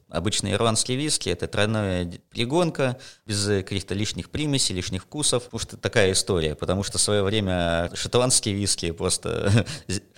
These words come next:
производители его сделали все возможное, чтобы уничтожить промышленность вот этого вот в Ирландии. Но, а как оказалось, там есть виски Канемара –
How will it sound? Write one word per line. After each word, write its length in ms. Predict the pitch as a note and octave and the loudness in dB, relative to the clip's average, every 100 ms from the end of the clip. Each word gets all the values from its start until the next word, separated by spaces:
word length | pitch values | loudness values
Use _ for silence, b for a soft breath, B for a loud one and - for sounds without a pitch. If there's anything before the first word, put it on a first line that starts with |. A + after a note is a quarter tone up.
| B | B
производители 640 | - G#2 A2+ A#2 G#2 G2+ | 2 4 6 4 0 0
его 180 | G2+ B2+ | 2 4
сделали 320 | A2 A2 G2+ | 4 2 2
все 300 | G2 - B2 | 2 2 2
возможное, 500 | G2 F#2 A2+ C3 A#2 | 4 2 2 0 0
чтобы 240 | F#2+ G2+ F2+ | -2 -2 -2
уничтожить 480 | F#2 - A#2+ - - | -2 0 -2 -2 -4
промышленность 540 | G2 G#2+ - G2 - | -2 -2 -2 -2 -2
вот 120 | F2+ | 0
этого 220 | F#2+ G2 | 0 0
вот 120 | F#2+ G2+ | -2 0
в 60 | |
Ирландии. 520 | A2 A2 E2 D2+ D#2+ - | 2 2 2 -2 -6 -12
Но, 560 | G2 A2+ C#3 B2+ - - _ | -8 0 2 2 0 -10 _
а 60 | F#2+ | -8
как 180 | - F2 | -8 -10
оказалось, 880 | - E2+ D#2+ E2+ A#2 D#2+ - - - _ _ _ | -4 0 2 2 2 2 -2 -6 -10 _ _ _
там 220 | F2 F#2 | -4 -2
есть 320 | F#2 F#2 - | -2 -2 -2
виски 480 | F2 G2+ - - D2 - | -4 -2 -2 -4 -8 -10
Канемара – 680 | - E2+ D#2+ D#2 G#2+ G2+ D2 | -8 -4 -2 2 2 2 -2